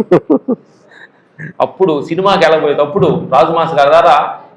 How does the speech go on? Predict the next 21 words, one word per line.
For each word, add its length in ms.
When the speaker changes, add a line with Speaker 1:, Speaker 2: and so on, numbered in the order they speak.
Speaker 2:
ఇరవై 180
రూపాయలకో 400
ముప్పై 260
రూపాయలకో 380
ప్యాంట్ 340
కొనుక్కొని 400
ఫస్ట్ 440
రైల్వే 260
స్టేషన్లో 400
ప్యాంట్ 360
వేసుకొని, 480
Speaker 1:
ఊర్లో 220
వేసుకోవడం 320
సిగ్గు, 440
Speaker 2:
ఊర్లో 240
వేసుకోవడం 300
సిగ్గు, 520
రైల్వే 240
స్టేషన్లో 420
ప్యాంట్ 340
వేసుకొని 580